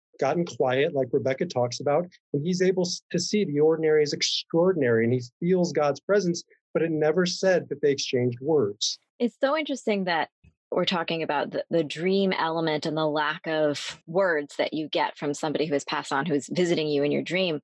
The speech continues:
Speaker 2: I was talking with my mother around a few weeks ago when, when it was my father's yahrzeit. I was checking in on her. It's been fifteen years. I'm, I just wanted to see how she, she was on a larger scale, you know? And she said,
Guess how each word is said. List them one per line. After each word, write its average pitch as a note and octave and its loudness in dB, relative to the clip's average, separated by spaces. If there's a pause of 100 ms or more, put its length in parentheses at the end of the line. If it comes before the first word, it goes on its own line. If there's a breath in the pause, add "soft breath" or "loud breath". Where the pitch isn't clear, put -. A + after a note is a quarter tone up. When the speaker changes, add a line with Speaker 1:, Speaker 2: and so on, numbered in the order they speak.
(100)
Speaker 2:
I F#3+ 0
was G#3 -2
talking G3+ -2
with F#3+ 0
my E3+ -4
mother D#3 2 (360)
around D#3+ -2 (240)
a - -4
few E3 0
weeks D#3+ -2
ago D#3 2
when, D3+ -2 (120)
when D#3 -2
it D3 0
was D3 -2
my D3 0
father's D3+ -2
yahrzeit. D#3 -2 (120)
I - 2
was A3+ 0
checking C4+ 0
in G3+ 0
on - -10
her. - -4
It's - -18
been A3+ 0
fifteen G#3+ 0
years. D#3 2 (260)
I'm, F3+ 0 (200)
I F3+ -2
just G3+ 0
wanted F#3+ 0
to E3 -10
see D#3+ -2
how D#3+ -4
she, D3+ 0
she - -2
was G3 0
on E3+ 0
a D#3+ -4 (280)
larger G#3 -2
scale, F#3 0
you E3+ -4
know? E3+ -2 (220)
And G3+ 0
she G#3 -2
said, F#3+ -2